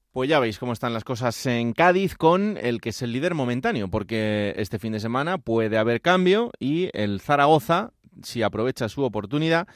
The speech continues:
puede ser el nuevo líder de la clasificación, porque este fin de semana el conjunto de Víctor Fernández ganaba tres uno al Deportivo de La Coruña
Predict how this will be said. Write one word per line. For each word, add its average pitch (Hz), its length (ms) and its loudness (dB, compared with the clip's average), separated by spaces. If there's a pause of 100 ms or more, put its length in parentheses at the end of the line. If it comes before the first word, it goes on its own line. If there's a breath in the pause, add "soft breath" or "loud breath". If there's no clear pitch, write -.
(360 loud breath)
puede 147 300 4
ser 139 180 0
el 123 80 0
nuevo 120 220 0
líder 113 260 -2
de 107 100 -2
la 95 400 0
clasificación, 131 640 0
porque 110 320 -2
este 107 200 -4
fin 117 120 -4
de 117 60 -2
semana 120 440 -2
el 127 220 -2
conjunto 127 440 -4
de 120 40 2
Víctor 120 200 -2
Fernández 117 340 -4
ganaba 123 320 2
tres 143 260 0
uno 143 300 -2
al 107 140 -4
Deportivo 110 400 -2
de 110 60 4
La 110 100 2
Coruña 127 340 -4